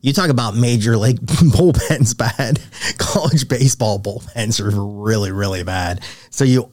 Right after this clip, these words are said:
always have a shot to come back into it. But Jason, there you go, man. Get on a site and take your team tonight against Texas Tech.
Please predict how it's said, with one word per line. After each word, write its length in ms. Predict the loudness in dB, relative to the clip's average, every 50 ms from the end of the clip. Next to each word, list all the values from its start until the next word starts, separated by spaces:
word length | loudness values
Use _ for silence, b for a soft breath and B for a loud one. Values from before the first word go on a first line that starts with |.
| _
always 460 | -4 -2 0 2 2 2 2 2 2 0
have 160 | 0 0 0
a 60 | -2
shot 400 | -2 -2 -2 -2 -2 -2 -4 -6
to 40 | -8
come 220 | -4 -2 -2 0
back 300 | 0 -2 -4 -4 -4 -4
into 280 | -2 -2 -2 -4 -6 -8
it. 100 | -10 -6
But 200 | -4 -4 -4 -4 -8 B B B B B B B B
Jason, 480 | 0 2 2 2 2 0 2 2 2 2
there 140 | 4 2 2
you 80 | 2
go, 200 | 2 2 2 2
man. 460 | 2 2 2 0 -2 -2 -4 -4 -4 -2
Get 160 | 0 0 2
on 140 | 2 2 2
a 60 | 0
site 380 | 0 0 0 0 2 2 2
and 200 | 4 4 2 2
take 240 | 2 2 0 0 0
your 100 | 0 0 0
team 280 | 2 2 2 4 4
tonight 240 | 4 2 2 2 2
against 380 | 2 2 2 0 0 0 -2 -4
Texas 400 | -4 -4 -4 -4 -4 -6 -4 -4
Tech. 340 | -2 -2 -2 -2 -4 -6